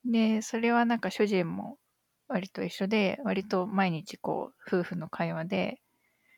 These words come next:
あの、「今日、今日のあのインスタ見た？」とかって言っ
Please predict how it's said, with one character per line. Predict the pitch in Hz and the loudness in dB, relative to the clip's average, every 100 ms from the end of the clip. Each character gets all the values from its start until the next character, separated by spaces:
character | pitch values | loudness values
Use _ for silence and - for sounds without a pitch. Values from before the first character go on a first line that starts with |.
| _ _ - | _ _ -8
あ | |
の、 | 160 156 - | -6 -6 4
「今 | 233 190 - 214 | 4 6 2 -6
日、 | _ _ _ | _ _ _
今 | 240 208 | 2 4
日 | |
の | 175 156 | 2 0
あ | 180 | 0
の | 180 170 226 - | 0 -2 -4 0
イ | 202 | 2
ン | |
ス | - | 2
タ | 185 | 0
見 | 185 202 | 2 2
た？」 | 160 151 | 0 0
と | - | -6
か | - - | -14 -14
っ | _ | _
て | |
言 | |
っ | - | -10